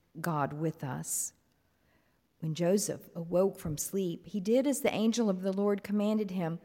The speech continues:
He took her as his wife, but had no marital relations with her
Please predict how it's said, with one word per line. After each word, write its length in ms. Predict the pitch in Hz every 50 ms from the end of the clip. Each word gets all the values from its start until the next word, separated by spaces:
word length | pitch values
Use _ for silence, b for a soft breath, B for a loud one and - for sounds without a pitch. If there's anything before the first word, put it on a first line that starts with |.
| b b b b b b b
He 120 | - 254
took 380 | 247 - - - 330 311 - -
her 300 | - 233 208 214 240 -
as 280 | - 185 196 202 - -
his 180 | 220 202 202
wife, 500 | 175 160 156 151 156 160 160 160 - - b b b b b b
but 140 | - 180 175
had 280 | 175 196 196 175 175 175
no 220 | 190 196 208 226
marital 540 | 226 214 208 208 208 214 214 214 - 214 208
relations 580 | 202 190 175 170 165 180 175 - 180 165 -
with 220 | 175 185 196 190 196
her 260 | 175 147 135 143 160